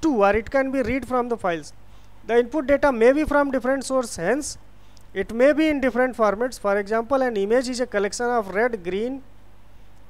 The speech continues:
blue pixels. A video is made up of frames and free receipts.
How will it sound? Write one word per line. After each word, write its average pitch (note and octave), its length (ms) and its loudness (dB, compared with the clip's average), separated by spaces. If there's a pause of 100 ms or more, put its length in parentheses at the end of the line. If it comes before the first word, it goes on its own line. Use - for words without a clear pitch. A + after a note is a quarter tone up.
(200)
blue C#4+ 480 2 (340)
pixels. - 680 2 (680)
A G#3 100 0
video C4 380 4
is D4+ 140 2
made C4+ 200 4
up D4 100 8
of C#4+ 220 4
frames B3+ 440 4
and B3 180 0
free C#4 280 -2
receipts. C#4+ 540 -6